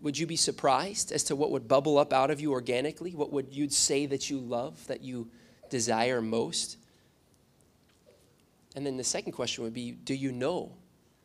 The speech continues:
what it is that we should desire? This comes about all the time, right? Think about when you pray, when you only need something, right? Anybody,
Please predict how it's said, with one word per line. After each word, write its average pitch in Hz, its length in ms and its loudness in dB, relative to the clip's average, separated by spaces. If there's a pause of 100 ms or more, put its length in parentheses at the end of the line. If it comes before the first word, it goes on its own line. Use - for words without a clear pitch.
(480)
what 143 160 0
it 143 100 0
is 156 200 2
that 156 100 2
we 139 120 2
should - 380 4
desire? 110 500 -2 (1800)
This 220 220 6
comes 208 240 2
about 151 320 6
all 165 140 8
the 151 80 0
time, 139 400 0 (360)
right? 160 300 4 (320)
Think 220 160 6
about 196 240 8
when 180 140 6
you 170 80 4
pray, 147 640 4 (680)
when 170 160 4
you 175 140 8
only 202 340 10
need 185 260 2
something, 127 500 0 (680)
right? 190 260 6
Anybody, 185 560 6